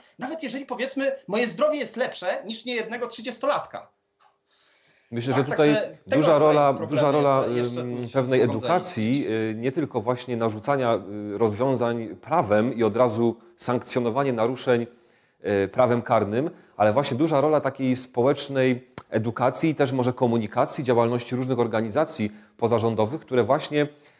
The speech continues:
Speaker 2: przede wszystkim powinny być nastawione na wyjaśnianie pewnych, mm, instrumentów prawnych czy społecznych, które mają nas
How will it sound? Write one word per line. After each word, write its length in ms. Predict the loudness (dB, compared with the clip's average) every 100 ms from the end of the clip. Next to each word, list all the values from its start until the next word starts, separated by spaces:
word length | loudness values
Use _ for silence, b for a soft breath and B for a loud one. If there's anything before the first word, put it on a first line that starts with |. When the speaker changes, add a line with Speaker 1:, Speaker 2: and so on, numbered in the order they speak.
| b -2
Speaker 2:
przede 200 | 0 2
wszystkim 420 | -2 -4 -2 -2
powinny 320 | -2 -2 -4
być 140 | -4
nastawione 480 | -4 -4 -2 -2 0
na 140 | 0 0
wyjaśnianie 960 | 4 4 4 0 0 2 4 2 0 -8 b b b
pewnych, 520 | 0 2 2 2 2 -2
mm, 360 | -6 -2 -2
instrumentów 680 | 0 0 0 0 0 0 -6
prawnych 400 | 0 0 2 -2
czy 120 | -2
społecznych, 920 | -6 0 2 2 -2 -6 -6 -10 _ _
które 220 | -2 0
mają 220 | 2 2
nas 260 | 0 -2 -4